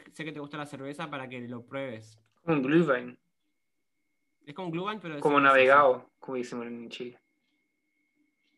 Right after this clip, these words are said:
Speaker 1: Sí,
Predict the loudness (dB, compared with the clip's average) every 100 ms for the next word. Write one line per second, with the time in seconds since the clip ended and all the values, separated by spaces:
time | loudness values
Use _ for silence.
0 | _ _ _ _ _ _ _ _ _ _
1 | _ _ _ _ _ _ _ _ _ _
2 | _ _ _ -14 -14